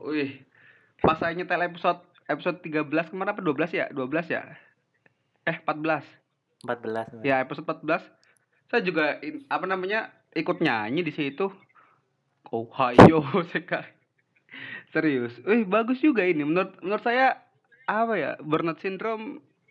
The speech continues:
Speaker 1: untuk Good Morning World memang bagus. Dan beberapa, banyak sih lagunya Burnout Syndrome yang saya suka. Cuman ini karena masih hype-hypenya Dokter Stone, saya nganggap lagu Good Morning World nih keren juga.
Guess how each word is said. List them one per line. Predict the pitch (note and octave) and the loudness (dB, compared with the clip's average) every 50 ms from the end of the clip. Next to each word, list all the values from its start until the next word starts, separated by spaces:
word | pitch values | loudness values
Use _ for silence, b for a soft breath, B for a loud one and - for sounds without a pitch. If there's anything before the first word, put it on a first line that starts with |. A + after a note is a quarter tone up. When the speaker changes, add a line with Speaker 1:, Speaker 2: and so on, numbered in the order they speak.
| _ _ | _ _
Speaker 1:
untuk | G2 - E3 D#3+ E3+ F3 F3 - | 0 0 0 2 2 -2 -2 0
Good | - D#3 C#3+ - | 0 0 2 4
Morning | D#3 D3+ D3+ D#3 D#3+ D#3+ | 2 2 2 2 0 2
World | D#3 D#3+ F#3 F#3+ E3 - - | 2 2 0 -2 -4 -12 -16
memang | - - C#3+ C#3+ C#3 | -12 -10 -8 -6 -4
bagus. | C#3 D#3 F3+ F#3+ E3 C#3 C3 C3 | 0 0 0 -2 -2 -6 -8 -6
Dan | - C3+ C3 C3+ | -4 -4 -2 0
beberapa, | C3+ C3+ C3+ C3+ C3+ C3 C3 - C3+ C3 C3 C3 C3 B2+ B2 - - - _ b b b b b b b b _ _ | -2 -2 0 0 -2 -2 -2 -2 -4 -2 -2 -2 -4 -4 -6 -10 -16 -20 _ b b b b b b b b _ _
banyak | - - D#3+ G3 G3+ | -2 -2 0 -2 -2
sih | F3 F3+ | -6 -4
lagunya | E3+ D#3+ D#3 D3 C#3 C3+ | -6 -6 -6 -6 -10 -10
Burnout | C3 - B2 C#3 C3+ | -12 -12 -10 -10 -8
Syndrome | - D#3 C#3 C3+ C3+ C3+ | -6 -4 -2 -2 0 -2
yang | C3 B2+ | -2 -2
saya | - C3 B2+ | -2 -2 -2
suka. | - B2 G#2+ - - C#3+ C#3+ - - | -2 -6 -8 -2 0 0 0 0 -2
Cuman | - D3+ D3+ D#3 E3 F3 E3 - | 0 4 4 4 4 2 0 -2
ini | - D#3 E3+ F3+ F#3 F3 - - - - - - - - - - - - - - - - | -2 0 0 2 0 0 -2 -6 -16 -20 -20 -20 -20 -20 -20 -20 -20 -20 -20 -20 -14 -6
karena | - C#3 C3 B2+ B2+ B2+ B2 | -4 -4 -2 -2 -4 -6 -4
masih | B2+ C3 B2+ B2 - C#3 C3 C3 B2+ C3 - B B B B B B | -2 -4 -4 -4 -4 -6 -6 -6 -6 -8 -12 B B B B B B
hype-hypenya | - - C3 B2+ - C3+ B2 A#2+ - C3+ B2+ B2+ | -2 -2 -2 0 0 -4 -4 -4 -6 -8 -8 -6
Dokter | B2 B2 - - B2+ A#2 | -6 -8 -8 -8 -10 -10
Stone, | A#2 - - E3 F3 F3 F#3 F3+ F3+ - - - - | -8 -4 0 0 2 2 0 -2 -6 -10 -18 -18 -12
saya | - - D3+ E3 | -4 -2 0 0
nganggap | D#3+ D3+ C#3+ C3 C3+ D#3+ - - - - - - - - - | 0 0 -2 -2 -4 -6 -8 -10 -20 -20 -20 -20 -20 -18 -6
lagu | - C#3 C#3+ C#3+ C3 | 0 0 0 0 0
Good | B2 C3 - | -6 -6 -4
Morning | C3 B2 B2 B2+ B2 | -4 -4 -4 -4 -4
World | C3+ C#3 C#3 | -4 -4 -2
nih | E3 F3 E3 D#3 - | -2 -2 -2 -4 -6
keren | - C3+ A#2+ A#2 A#2 A2+ | -2 0 0 0 0 -2
juga. | A2 C3 D3 C#3 B2 A2 A2+ A2 - | -4 -4 -4 -4 -6 -6 -6 -8 -12